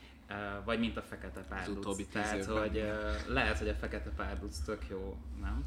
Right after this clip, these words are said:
Speaker 1: Ö, üzeneteket közvetít, de hogy így, ö, nem egy jó film. Nekem egy kicsit ez a, ez az érzésem. A harmadik meg, amit a Balázs itt szerintem erre próbált finoman utalni, és nem csak a Danit akarja szopatni,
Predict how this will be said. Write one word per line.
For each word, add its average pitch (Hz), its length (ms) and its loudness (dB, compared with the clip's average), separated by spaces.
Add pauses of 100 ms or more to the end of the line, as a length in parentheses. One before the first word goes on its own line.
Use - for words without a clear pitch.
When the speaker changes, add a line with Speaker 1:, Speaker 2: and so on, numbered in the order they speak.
(100)
Speaker 1:
Ö, 104 260 0
üzeneteket 127 640 2
közvetít, 139 600 2
de 113 100 2
hogy 107 420 0
így, 104 240 -4
ö, 101 220 -2
nem 98 140 -4
egy 92 160 -4
jó 92 120 -4 (140)
film. 98 320 -6 (420)
Nekem 117 300 0
egy 107 100 -4
kicsit 107 340 -8
ez 92 220 -6
a, 95 280 -8 (100)
ez 95 120 -8
az 85 140 -8
érzésem. 147 480 0
A 147 40 0
harmadik 151 380 0
meg, 127 140 -2
amit 131 160 -2
a 135 60 -2
Balázs 113 320 -2
itt 110 160 -6
szerintem 110 400 -8 (240)
erre 107 240 -6
próbált 98 440 -8 (100)
finoman 98 320 0
utalni, 101 280 -4
és 101 100 -8
nem 113 120 -8
csak - 120 -10
a 95 40 -4
Danit 92 260 -8
akarja 95 300 -8
szopatni, 98 560 -10